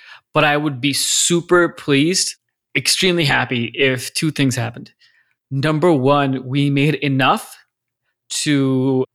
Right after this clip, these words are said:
bankroll ourselves for a little bit. I don't really care about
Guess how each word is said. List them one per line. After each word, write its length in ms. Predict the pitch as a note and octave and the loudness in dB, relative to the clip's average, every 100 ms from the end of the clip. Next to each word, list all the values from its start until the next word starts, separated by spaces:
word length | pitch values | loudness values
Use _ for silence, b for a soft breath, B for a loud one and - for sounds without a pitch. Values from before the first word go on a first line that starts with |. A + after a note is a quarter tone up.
| - | -12
bankroll 600 | A2+ C3 C3 D3 D#3+ D3 | -4 0 0 2 2 4
ourselves 640 | C#3 A#2+ B2+ C3+ G3 - _ | 2 0 0 0 -2 -10 _
for 120 | - | -4
a 60 | C3+ | 2
little 180 | C3 D3 | 2 4
bit. 340 | G3 A#3 - _ _ _ b b b b _ | 2 0 -10 _ _ _ b b b b _
I 80 | D3 | -4
don't 140 | D3+ D3 | -2 -2
really 140 | C#3 | -2
care 160 | B2+ C3+ | -2 0
about 360 | B2+ A#2+ - | 0 -2 -6